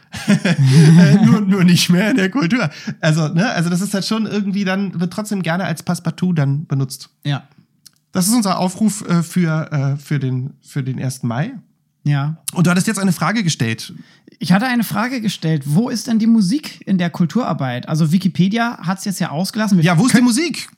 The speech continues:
Speaker 2: W-, was sind Spezifika für Musik? Wir kommen ja selber aus der Musikwissenschaft auch.
Speaker 1: Ich glaube, das würde, fällt dann immer mehr in den Begriff der Gestaltung und vor allen Dingen auch,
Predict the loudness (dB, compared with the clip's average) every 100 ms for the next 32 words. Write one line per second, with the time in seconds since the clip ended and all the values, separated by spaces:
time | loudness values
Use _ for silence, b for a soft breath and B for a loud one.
0 | -6 -4 -4 -2 -2 0 -2 -4 -10 -4
1 | -2 0 -4 -2 -6 0 4 4 4 0
2 | -2 -2 0 0 0 0 -2 -2 -4 -2
3 | -2 0 -2 -4 -6 -4 -4 -6 -8 -10
4 | -10 -12 -20 _ _ _ _ _ _ -6
5 | -4 0 0 0 -2 -2 -4 -4 -2 -2
6 | -2 -2 -2 -2 -2 -2 -4 -2 -2 0
7 | 0 0 0 2 2 0 0 -2 -2 -6
8 | 0 2 2 0 0 0 0 0 0 0
9 | -2 -2 -4 -4 -6 -4 -2 -2 -4 -6